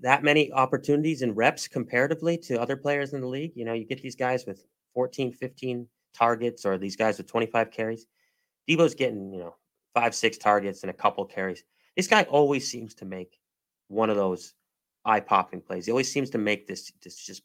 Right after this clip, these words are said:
big play. He seems to get just one a game. It's almost automatic. Um, he's just got a knack for it. He did it last week against the Bears. He did it, uh, you know. You know, I still am worried about, you know,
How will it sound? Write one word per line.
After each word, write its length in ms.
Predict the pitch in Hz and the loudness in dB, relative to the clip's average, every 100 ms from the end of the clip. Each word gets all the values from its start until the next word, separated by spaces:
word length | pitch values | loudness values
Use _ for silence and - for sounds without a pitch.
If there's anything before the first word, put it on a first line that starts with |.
| - | -8
big 260 | 110 95 - | -6 -8 -8
play. 280 | 104 90 - | -8 -8 -14
He 80 | - | -10
seems 240 | - 117 | -6 -4
to 80 | 113 | -4
get 140 | 98 | -6
just 220 | - 95 110 | -8 -10 -2
one 140 | 110 | -2
a 40 | |
game. 260 | 95 101 92 | -2 -4 -6
It's 120 | 90 | -8
almost 260 | 101 95 98 | -8 -8 -6
automatic. 480 | 95 92 90 82 _ _ _ _ _ - | -6 -6 -8 -10 _ _ _ _ _ -14
Um, 340 | 85 82 82 _ _ _ _ _ _ _ _ _ _ - | -12 -12 -14 _ _ _ _ _ _ _ _ _ _ -8
he's 200 | 117 98 | -6 -4
just 180 | 107 - | -2 2
got 80 | 104 | 4
a 60 | |
knack 260 | 98 110 - | 4 2 -2
for 220 | - 90 | -2 -2
it. 80 | - | -4
He 60 | - | -2
did 140 | 110 | 2
it 80 | 107 | 4
last 240 | 110 113 | 4 2
week 100 | 123 | -2
against 220 | 120 113 - | -2 -4 -2
the 80 | |
Bears. 300 | 95 113 120 | -2 0 0
He 100 | - | -6
did 260 | 98 113 110 110 | -2 -2 -2 -8
it, 160 | 110 | -10
uh, 40 | - | -10
you 140 | 110 | -10
know. 220 | 107 110 - _ _ _ _ _ _ _ _ - | -8 -8 -12 _ _ _ _ _ _ _ _ 6
You 60 | 151 | 10
know, 80 | |
I 80 | 139 | 10
still 400 | 135 180 160 131 - _ _ - | 8 6 6 4 -12 _ _ -4
am 160 | 147 131 | -2 6
worried 260 | 147 156 | 8 8
about, 400 | 139 131 123 127 | 8 6 4 2
you 80 | 135 | -2
know, 220 | 131 123 | -2 -2